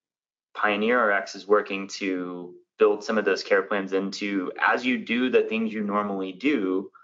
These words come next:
we're working to help build that documentation for you. Um, and so we went from seeing stores submit one or two care plans a month, basically do the bare minimum, to submitting hundreds a month because they made it part of their workflow.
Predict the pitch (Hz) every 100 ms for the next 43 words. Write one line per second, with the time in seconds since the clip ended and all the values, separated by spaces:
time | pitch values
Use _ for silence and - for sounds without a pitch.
0 | - - _ _ 113 113 117 120 107 113
1 | - 110 107 92 - 90 - 98 87 104
2 | - 85 _ 110 117 92 - _ _ _
3 | _ _ _ _ _ _ 90 78 71 _
4 | - 101 117 107 131 165 131 110 - 110
5 | - 107 101 - 104 104 101 98 92 -
6 | _ _ 98 110 104 - - 107 107 101
7 | 101 107 92 92 87 87 123 - _ _
8 | 110 104 117 110 104 101 95 90 90 90
9 | 87 101 127 139 151 - _ _ _ _
10 | _ - 117 107 98 95 95 107 104 107
11 | 98 - 147 156 147 107 107 90 85 82
12 | _ _ _ - 104 - 113 107 107 101
13 | 110 110 - - 101 98 95 90 - 113
14 | - -